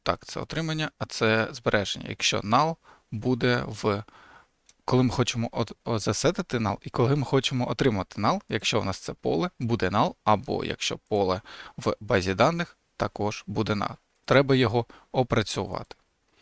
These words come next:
Ну, далі, в принципі, copy is mutable, чи воно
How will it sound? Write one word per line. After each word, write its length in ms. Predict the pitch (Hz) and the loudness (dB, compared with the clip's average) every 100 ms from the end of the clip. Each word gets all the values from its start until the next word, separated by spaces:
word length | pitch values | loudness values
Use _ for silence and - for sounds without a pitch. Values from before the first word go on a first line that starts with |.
| - - - - - - _ | -20 -18 -18 -20 -20 -20 _
Ну, 160 | 208 - | -8 -6
далі, 280 | 117 110 104 | 2 4 2
в 60 | |
принципі, 640 | - - - - - - 135 _ - | -4 -12 -12 -14 -6 -4 -6 _ 2
copy 380 | 202 202 - - | 4 4 0 -4
is 380 | 110 107 120 170 | -6 -2 0 0
mutable, 360 | 165 143 147 - _ | -2 -2 -2 -4 _
чи 180 | - 117 | -2 0
воно 400 | 110 113 104 | 0 -2 -4